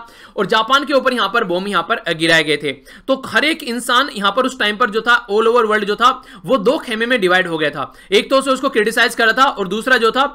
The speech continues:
जो उसको एक तरीके से सही बो-, सही बोल रहा था कि सही हुआ वरना और बुरी कंडीशन होती। तो इस तरीके से यहाँ पर जो डिवीजन देखने को मिला, तो उसी के बारे में यहाँ पर बात की जा रही है कि गांधी जी के द्वारा जो स्टेटमेंट यहाँ पर दी गई वो स्टेटमेंट जो थी वो उसको शांत बनाए रखने की बात कर रहा था। तो इसी तरीके से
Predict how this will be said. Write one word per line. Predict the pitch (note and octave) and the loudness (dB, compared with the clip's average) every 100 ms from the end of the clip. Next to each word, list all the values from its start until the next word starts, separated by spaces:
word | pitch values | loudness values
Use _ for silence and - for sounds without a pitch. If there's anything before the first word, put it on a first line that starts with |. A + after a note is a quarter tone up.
| - - | -10 -6
जो | D3+ A#3+ | 0 0
उसको | - B3+ | 2 0
एक | B3 | 2
तरीके | A3 G#3+ A#3+ | 0 -2 -4
से | |
सही | G#3+ A3 | -4 -6
बो-, | F#3+ F#3 - | -2 -2 -4
सही | - G#3 | -4 -4
बोल | G#3 F#3 | 0 0
रहा | F#3+ | 0
था | F#3+ | 0
कि | G#3+ | -6
सही | A3 F#3 | -4 -2
हुआ | F#3+ G#3+ B3 | 2 2 2
वरना | D#3 E3+ G3 | 0 -2 -2
और | F3 F3 | -2 -4
बुरी | E3 E3+ | -4 -6
कंडीशन | D#3+ D3+ F3+ | -6 -6 -6
होती। | D#3 D3+ C3+ B2+ - - - | -6 -6 -8 -10 -20 -12 -4
तो | |
इस | C#4+ C#4 | -2 0
तरीके | - A#3+ B3 | -2 -2 -4
से | B3 | 0
यहाँ | G#3+ A3+ | 0 0
पर | G#3+ | 0
जो | G3+ | 0
डिवीजन | F3 F3 G3 | -2 -4 -4
देखने | D#3+ F3 | -6 -6
को | F3 | -6
मिला, | E3 C#3+ - - - B3+ | -2 -2 -4 -12 -10 -4
तो | |
उसी | B3 D4+ | -2 -2
के | D4 | 0
बारे | B3+ A3 | 2 4
में | B3 | 2
यहाँ | A#3 | 0
पर | B3 G#3+ | 0 2
बात | F3+ - | 0 0
की | G#3 | -2
जा | |
रही | G#3 | -2
है | A#3+ | -2
कि | C4+ | -4
गांधी | F3 F#3 B3 | -4 -4 -4
जी | C4 | -6
के | C#4 | -4
द्वारा | A#3 A#3 | 0 0
जो | B3 B3 | 0 -4
स्टेटमेंट | G3+ F3+ G#3 G#3+ | -4 -4 -4 -2
यहाँ | F#3+ | -2
पर | F3+ G3 | -2 -2
दी | E3 F3 | -2 -2
गई | A3+ B3+ - - | -2 -4 -18 -10
वो | D#3+ C4+ | -2 -2
स्टेटमेंट | - A3+ G#3+ A3 A#3 | 0 -2 0 0 -2
जो | G#3+ | -2
थी | G#3+ B3+ C4 | -2 -6 -6
वो | D#3 B3 | -6 -6
उसको | A#3 - B3+ | -6 -6 -4
शांत | G#3+ G3+ G3 | 0 0 0
बनाए | F3 F#3+ | 0 2
रखने | F3 E3 | 0 -4
की | F#3 | -2
बात | E3 D#3 | 0 0
कर | - E3 | 2 0
रहा | E3+ | 0
था। | A#3 | -2
तो | B3+ | -4
इसी | A3+ C4+ | -4 -4
तरीके | A3+ G#3 A#3 | -4 -2 -2
से | C#4 | -2